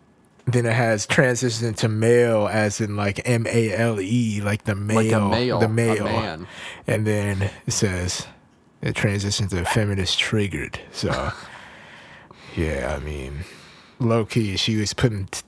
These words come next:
Speaker 1: two and eight together and was like, <laughs> she was like, "Yeah, mailman, male."
Speaker 2: Here's my feminist wrath.
Speaker 1: <sighs> "Stop following me," as she's following him.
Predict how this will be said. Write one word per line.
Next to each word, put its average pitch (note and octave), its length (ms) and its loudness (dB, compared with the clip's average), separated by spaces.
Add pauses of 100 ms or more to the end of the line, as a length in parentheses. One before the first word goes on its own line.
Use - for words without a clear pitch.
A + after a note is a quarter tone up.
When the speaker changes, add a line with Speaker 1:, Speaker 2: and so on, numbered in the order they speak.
(100)
Speaker 1:
two B2 280 0
and A2 140 -4
eight A#2+ 260 -2
together G#2+ 440 -2
and F#2 280 -4
was F#2+ 200 -4
like, G2+ 360 -2
<laughs> - 40 4 (1900)
she A#2+ 200 0
was G#2+ 180 0
like, F#2 240 -2
"Yeah, F2 420 0
mailman, A2 880 0
male." G2 500 -2 (300)
Speaker 2:
Here's G2 240 -12
my F#2+ 140 -6 (240)
feminist F#2 380 -8
wrath. F#2 480 -4 (180)
Speaker 1:
<sighs> F2 800 -4
"Stop - 200 -4
following G2 440 -2
me," D#2+ 220 -4 (220)
as G2+ 200 0
she's F#2+ 240 -4
following F2 440 0
him. F2 340 -2